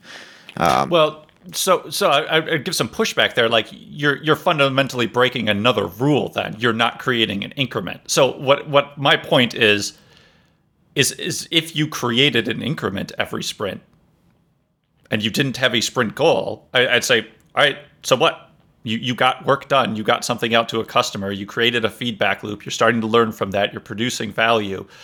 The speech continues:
Speaker 2: Now, again, like, I'm not saying you don't need a sprint goal and you shouldn't have one, but if something were to fall by the wayside, like,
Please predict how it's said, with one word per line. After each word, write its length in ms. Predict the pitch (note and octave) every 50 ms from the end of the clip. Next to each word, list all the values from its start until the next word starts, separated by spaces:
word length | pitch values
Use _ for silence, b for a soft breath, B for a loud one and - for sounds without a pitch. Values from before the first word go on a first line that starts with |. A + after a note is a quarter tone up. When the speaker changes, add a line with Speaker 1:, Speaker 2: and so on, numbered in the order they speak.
| B B B B
Speaker 2:
Now, 280 | D#3 E3 D3 B2 B2+ - -
again, 380 | F3 - - A3+ G3 C#3 A2+
like, 160 | - C4+ C4 -
I'm 80 | C3+
not 180 | D3+ F#3 F3+ -
saying 360 | - G3 G3+ F3+ C#3+ B2+ A#2+
you 100 | A2+ C3+
don't 360 | A2+ - C3+ C#3+ D#3 G3+ -
need 120 | C3 C#3+ B2+
a 40 |
sprint 280 | A2+ - - C#3 A#2+ A2
goal 100 | B2+ B2
and 80 | A2+ G2+
you 60 | E3
shouldn't 280 | - - E3 - - -
have 420 | - - - A3+ A#3 G3 - -
one, 320 | A#2+ A2 - - A3 F#3 - _
but 340 | G#3+ A3+ - - - - - b b b b b b b b _ _ _ _ _ _ _ _ _ _ -
if 160 | F3+ D3 -
something 280 | - F3 E3 - E3+ C#3
were 80 | C#3+
to 80 | C#3 C3+
fall 300 | - - D#3+ D3 C#3 B2+
by 140 | A2+ C3 A#2
the 100 | G#2+ G2+
wayside, 560 | G2 D3+ A#3 B3+ - - G#2+ F#2+ G#2+ G#2+ A2
like, 180 | C3+ C#3 -